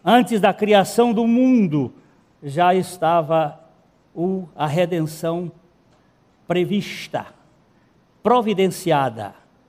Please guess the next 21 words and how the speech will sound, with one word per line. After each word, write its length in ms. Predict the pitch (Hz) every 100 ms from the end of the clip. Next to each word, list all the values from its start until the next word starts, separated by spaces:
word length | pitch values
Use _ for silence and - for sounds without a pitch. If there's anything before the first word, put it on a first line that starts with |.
| _ _ _ 147
e 80 |
programada 880 | 127 - 190 220 202 175 156 156 143
pelo 280 | 139 151 151
eterno 440 | 151 151 151 151
propósito 640 | 147 147 131 131 127 113 123
de 120 | 127
Deus. 580 | 110 113 98 - - - _ _ _ _ _ _ _ _
Então, 260 | 131 - 220
queridos, 540 | 226 214 220 190 190
nós 240 | 196 196 -
temos 320 | 214 214 180
que 100 | 214
entender 880 | 214 220 220 196 170 160 - - - _ _ _ _ _ _ -
que 80 | 160
o 40 |
propósito 640 | 165 175 170 214 226 220
de 140 | 190 180
Deus 400 | 190 214 190 196
inclui 460 | 202 - 220 214
vários 540 | 147 143 220 262 247 208
acontecimentos. 1400 | 214 220 214 214 208 214 185 175 156 - - - -